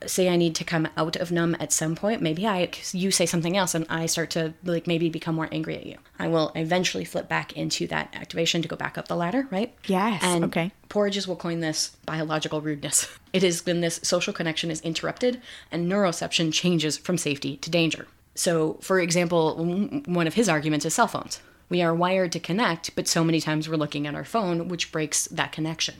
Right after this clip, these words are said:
Speaker 1: right? I might feel absolutely violating. You're on a date and your date is paying attention to their phone. That might feel violating, which therefore feels unsafe, even though
Speaker 2: Yeah.
Speaker 1: clearly your date looking at their cell phone is probably not an unsafe thing, but it has broken the aspect of connection, which is then gonna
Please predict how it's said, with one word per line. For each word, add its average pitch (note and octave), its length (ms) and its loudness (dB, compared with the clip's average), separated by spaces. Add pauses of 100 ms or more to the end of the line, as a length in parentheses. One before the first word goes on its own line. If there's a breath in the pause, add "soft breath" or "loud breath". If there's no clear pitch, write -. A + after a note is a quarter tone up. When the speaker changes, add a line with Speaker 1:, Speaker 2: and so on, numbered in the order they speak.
Speaker 1:
right? F#3 240 -4 (300 loud breath)
I F3 80 2
might D#3 260 0
feel E3 300 -2
absolutely E3 400 -2
violating. D#3+ 500 2
You're C#3 120 -2
on C#3+ 80 -4
a D3+ 60 -4
date D#3+ 280 0
and D3+ 100 0
your D3 80 -4
date D3+ 200 -2
is C#3 100 -2
paying D#3 160 -6
attention D#3 380 -6
to D#3 100 -12
their D3+ 140 -10
phone. D#3 240 -6
That C#3 120 -6
might E3 160 -8
feel E3 160 -8
violating, E3+ 540 -4 (220 loud breath)
which - 140 -2
therefore E3+ 360 -2
feels D#3 460 -8
unsafe, - 520 -8
even D#3+ 220 0
though D#3 240 2
Speaker 2:
Yeah. G#3+ 180 -4 (180)
Speaker 1:
clearly F3+ 460 4
your F3 140 0
date D#3+ 220 2
looking D#3+ 220 -2
at D#3 60 -10
their - 80 -6
cell F#3+ 160 4
phone E3+ 140 -2
is D#3 60 -2
probably D#3+ 340 0
not D#3 180 -2
an E3 140 -4
unsafe F#3 360 2
thing, D#3 260 -6 (320 loud breath)
but F#3 100 4
it E3 80 4
has E3 160 0
broken D#3+ 380 -2
the D#3 200 -4
aspect - 360 -6
of - 80 -10
connection, F3 380 0
which D#3+ 140 -4
is D#3 100 -4
then D3 120 -6
gonna D#3 220 -8